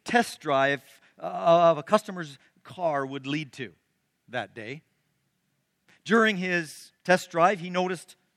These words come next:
a vehicle by the side of the road, hazard lights flashing, and the driver slumped over the wheel, the steering wheel. Before he knew it, he had pulled his car over and he had sprung into action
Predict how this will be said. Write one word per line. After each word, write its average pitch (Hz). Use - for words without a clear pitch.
a 190
vehicle 254
by 127
the 123
side 175
of 202
the 220
road, 165
hazard 175
lights 196
flashing, 165
and 160
the 143
driver 151
slumped 160
over 147
the 139
wheel, 151
the -
steering 156
wheel. 101
Before 185
he 170
knew 202
it, 156
he 139
had 127
pulled 190
his 170
car 180
over 190
and 147
he 113
had 104
sprung 202
into 190
action 190